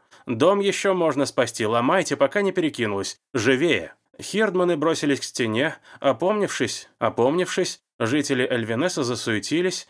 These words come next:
потащили ломы и крючья, в густо застроенном поселении умели тушить пожары.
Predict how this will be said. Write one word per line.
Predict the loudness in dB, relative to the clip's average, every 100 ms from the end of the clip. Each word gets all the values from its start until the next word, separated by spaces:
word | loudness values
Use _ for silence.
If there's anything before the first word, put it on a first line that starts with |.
| -14
потащили | -4 0 0 2 0
ломы | 2 2 0
и | -2 -4
крючья, | -2 -2 -2 0 -2 -2 -16 -6
в | -2
густо | -2 0 2
застроенном | 0 2 0 0 -2
поселении | -4 -4 -2 -2 -2 -2
умели | 0 0 0 -2
тушить | -4 -4 -2
пожары. | -2 0 -2 -4